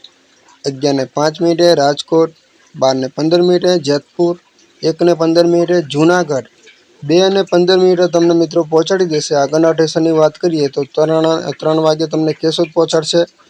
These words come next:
વેરાવળ ચાર વાગે અને સોમનાથ ચાર ને પિસ્તાલીસ મિનિટે તમને મિત્રો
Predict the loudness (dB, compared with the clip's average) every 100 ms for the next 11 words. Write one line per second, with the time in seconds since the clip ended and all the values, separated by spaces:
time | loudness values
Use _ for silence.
0 | -20 _ -4 0 2 4 2 0 0 2
1 | 0 -4 -4 -6 -6 -6 -4 -4 -6 -4
2 | 2 2 2 -4 -6 _ _ _ _ -10
3 | -6 -2 -2 -2 -4 -4 -4 -4 -4 -6
4 | -8 -4 -4